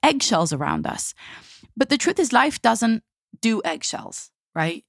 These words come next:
Life doesn't do eggshells. Um, the cancer, the diagnosis, the financial downturn, uh, the breakups, the loss, the grieving, the mourning, the deaths, those things don't walk on eggshells around us. Life is confronting.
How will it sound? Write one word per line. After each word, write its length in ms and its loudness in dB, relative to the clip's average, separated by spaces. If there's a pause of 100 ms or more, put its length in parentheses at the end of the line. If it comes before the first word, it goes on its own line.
(120)
Life 340 2
doesn't 320 -2
do 220 2
eggshells. 580 -6 (500)
Um, 280 -2 (220)
the 80 -2
cancer, 520 -2
the 120 -2
diagnosis, 800 0
the 100 -4
financial 680 0
downturn, 720 0 (440)
uh, 320 2
the 480 -2 (100)
breakups, 880 -2 (240)
the 160 0
loss, 480 2
the 140 -4
grieving, 760 0 (100)
the 120 0
mourning, 440 2
the 120 -2
deaths, 520 -2
those 340 2
things 340 2 (180)
don't 280 2 (220)
walk 240 0
on 100 2
eggshells 380 0
around 240 0
us. 160 -4
Life 280 0
is 100 -4
confronting. 760 -4